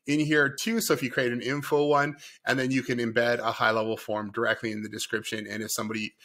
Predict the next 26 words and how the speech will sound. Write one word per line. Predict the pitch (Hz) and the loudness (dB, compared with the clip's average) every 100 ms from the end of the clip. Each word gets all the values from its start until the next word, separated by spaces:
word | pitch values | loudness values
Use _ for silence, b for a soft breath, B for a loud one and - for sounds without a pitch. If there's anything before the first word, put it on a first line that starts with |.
| b - | b -2
you | 123 | 2
want | 127 | 4
somebody | 127 117 110 | 4 2 0
to | 110 | 0
fill | - 110 107 | 2 4 4
out | |
a | 107 | 2
form | - 110 104 110 | -2 -2 0 -4
specifically | - - - 117 110 107 107 107 B B B | -8 -8 -2 -2 -2 -4 -2 -4 B B B
for | - 127 123 117 | 2 8 10 10
what | 113 117 117 | 6 4 2
you're | 113 | -2
doing, | 107 110 110 104 | -2 -2 -4 -4
you | 110 | -2
can | 113 | -2
have | 107 110 101 | 2 2 4
that | 104 107 | 2 2
embedded | 113 95 98 104 104 - | -4 0 0 0 -4 -4
right | 104 107 - | -2 -2 -4
in | 107 104 | -8 -6
that | 104 - | -6 -8
promotion. | - 98 104 - 113 | -12 -10 -8 -6 -6
It's | 107 | -6
gonna | 117 101 | -6 -6
show | - 120 113 | 0 2 4
up | 101 110 | 2 0